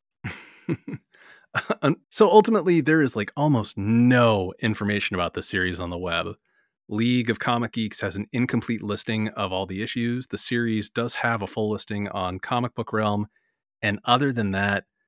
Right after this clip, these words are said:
the only thing that you can find on Google is, like, listings of issues for sale. Like, hmm. So,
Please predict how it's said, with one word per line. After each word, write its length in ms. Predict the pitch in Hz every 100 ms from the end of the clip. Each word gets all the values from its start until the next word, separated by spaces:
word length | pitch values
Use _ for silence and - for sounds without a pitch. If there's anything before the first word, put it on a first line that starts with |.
| _ _ _ -
the 280 | 101 135 -
only 260 | 113 123 120
thing 240 | 113 107
that 180 | 98 -
you 120 | 95
can 140 | 98 92
find 220 | 92 95
on 100 | 92
Google 400 | 95 90 95 98
is, 220 | 98 87
like, 160 | 90 87
listings 400 | 95 - 104 95
of 100 | 92
issues 340 | 92 - 104 104
for 120 | 104
sale. 420 | - 92 104 143 _ _ _ _ _ _ _ _ _ _ _ _ _ _
Like, 240 | 101 95 95
hmm. 380 | 95 98 101 90 92 _ _ _ _ _ _ _ _ _ _ _ _ _ _
So, 480 | - 107 104 104